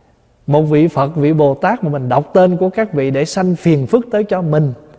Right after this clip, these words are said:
thì cái đó gọi được, làm sao được gọi là danh hiệu của Phật và Bồ Tát được? Mà thậm chí á,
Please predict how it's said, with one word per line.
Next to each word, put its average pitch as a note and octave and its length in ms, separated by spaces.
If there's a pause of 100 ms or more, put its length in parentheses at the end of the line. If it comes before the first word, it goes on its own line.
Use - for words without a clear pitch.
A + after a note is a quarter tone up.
(1120)
thì C3 300
cái F#3+ 300
đó G3+ 180
gọi C#3+ 260
được, D3 360
làm C3 260
sao G3 340
được C3+ 240
gọi B2+ 180
là C3 100
danh D#3 280
hiệu B2+ 280
của F3 80
Phật B2 320
và C3 120
Bồ A2+ 160
Tát - 300
được? A#2+ 120 (2500)
Mà D3 200
thậm D#3 340
chí A#3 280
á, C4 80